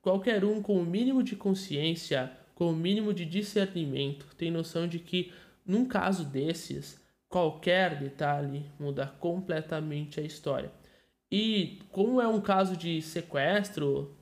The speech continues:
de possível desaparecimento, onde não tinha nenhuma prova forense, o local devia ter sido completamente isolado no primeiro minuto que a polícia pisou no hotel.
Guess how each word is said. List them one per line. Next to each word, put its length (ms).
de 100
possível 400
desaparecimento, 1160
onde 440
não 160
tinha 540
nenhuma 680
prova 360
forense, 760
o 80
local 480
devia 320
ter 160
sido 560
completamente 960
isolado 760
no 140
primeiro 400
minuto 480
que 80
a 60
polícia 480
pisou 800
no 80
hotel. 360